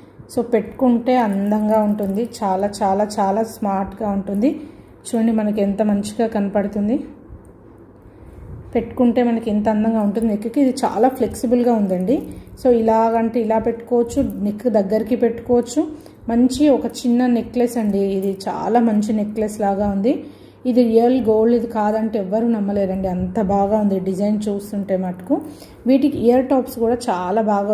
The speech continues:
ఇచ్చాడు. So, ఇక్కడ సేమ్ మనకి ఇక్కడ గొలుసులు ఎక్క-, ఎలా ఉందో అలాగే ఇక్కడ ఫ్లవర్ ఇచ్చేసి, మనకి కింద ఒక ఫ్లవర్, ఇక్కడ, ఇక్కడ ఫ్లవర్ వచ్చి, ఇక్కడ చిన్న మ్యాంగోస్ వచ్చి, కింద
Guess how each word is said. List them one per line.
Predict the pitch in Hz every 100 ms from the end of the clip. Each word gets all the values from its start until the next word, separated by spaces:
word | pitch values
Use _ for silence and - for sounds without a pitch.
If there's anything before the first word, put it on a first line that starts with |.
| 202
ఇచ్చాడు. | 202 196 185 294 - - - - - - - - - - - - -
So, | - 247
ఇక్కడ | 240 247 247
సేమ్ | 254 233 240
మనకి | 226 208 214 214 202 - 196 220 214 -
ఇక్కడ | - 240 214
గొలుసులు | 226 226 269 226
ఎక్క-, | - 202
ఎలా | 214 226 220
ఉందో | 196 220 440 - 208
అలాగే | 214 220 247 240
ఇక్కడ | 214 277 - - - -
ఫ్లవర్ | 240 226 254 262
ఇచ్చేసి, | - 226 208 311 349
మనకి | 254 -
కింద | 226 233 233
ఒక | 220
ఫ్లవర్, | 220 208 269 233
ఇక్కడ, | 233 226
ఇక్కడ | 226 214 208
ఫ్లవర్ | 202 196 208
వచ్చి, | 202 330 427 - - -
ఇక్కడ | - 233 -
చిన్న | 233 247 269 220
మ్యాంగోస్ | 208 220 233 220
వచ్చి, | 208 320 254
కింద | 220